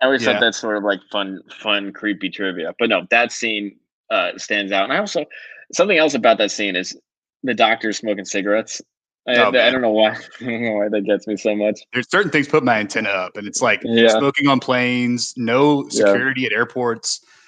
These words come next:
Speaker 2: Like,
Speaker 1: Yeah.
Speaker 2: you know, the Two Towers, when that appears in a movie, I'm always
Speaker 1: Mm-hmm.
Speaker 2: like, "Oh my God."
Speaker 1: Y-, it,
Speaker 2: Uh,
Speaker 1: it just, yeah.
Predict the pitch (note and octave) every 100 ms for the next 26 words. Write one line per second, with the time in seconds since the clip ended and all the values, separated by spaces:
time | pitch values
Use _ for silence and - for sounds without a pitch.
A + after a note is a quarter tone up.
0 | - A2 G#2 G2+ A2+ G#2 G#2 A2+ G#2+ B2
1 | A2 F#3 D#3+ A#2+ D3 D3+ B2+ A#2 C3 C3
2 | C#3 C#3+ C#3+ C#3+ D3+ C#3 D3 C#3 C3 A2+
3 | A#2 A#2 C#3 - - _ G#2 G#2+ _ _
4 | - B2 A#2+ A#2 A2+ A2 G2 - A2+ A#2
5 | A2 - - - - - _ _ _ _
6 | _ _ _ _ _ _ _ - - C2+
7 | C2+